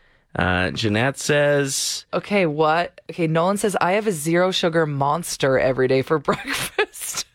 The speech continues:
Speaker 2: Isn't that an energy drink?
Speaker 1: Yeah. <laughs>
Speaker 2: Three for six fifty at seven eleven. Delicious, cheap, and nutritious. Is it, though?
Speaker 1: Somebody brought up the five bucks deal, and I actually have a hack for that.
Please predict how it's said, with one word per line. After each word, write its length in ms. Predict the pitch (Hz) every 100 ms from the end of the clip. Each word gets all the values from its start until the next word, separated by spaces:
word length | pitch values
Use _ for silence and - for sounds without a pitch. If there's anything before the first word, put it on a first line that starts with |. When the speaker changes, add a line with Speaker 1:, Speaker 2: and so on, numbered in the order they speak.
| _ _ _ _ _ - - - -
Speaker 2:
Isn't 240 | 240 285
that 160 | 285 302
an 120 | 311
energy 420 | 226 202 208 214 233
drink? 360 | 247 277 311 -
Speaker 1:
Yeah. 320 | 147 175 143 - - - 262
<laughs> 360 | - - -
Speaker 2:
Three 320 | - 285 320
for 180 | 339 262
six 340 | 254 294 320 -
fifty 380 | 247 302 226 269
at 80 |
seven 300 | - 220 220
eleven. 380 | 247 220 160 156
Delicious, 540 | 165 185 - 208 320 202
cheap, 340 | - - -
and 120 | 220
nutritious. 880 | 185 226 - 233 226 - 175 151 - -
Is 240 | 208 254
it, 180 | 403 392
though? 480 | 403 440 466 330 247 - -
Speaker 1:
Somebody 340 | - 196 233
brought 200 | 233 196
up 140 | 185 -
the 80 | 180
five 300 | - 165 147
bucks 240 | 143 147
deal, 180 | - 185
and 60 | 175
I 100 | 160
actually 280 | 170 170 175
have 140 | 147 127
a 60 |
hack 380 | 113 123 120 -
for 160 | - 104
that. 380 | 95 85 -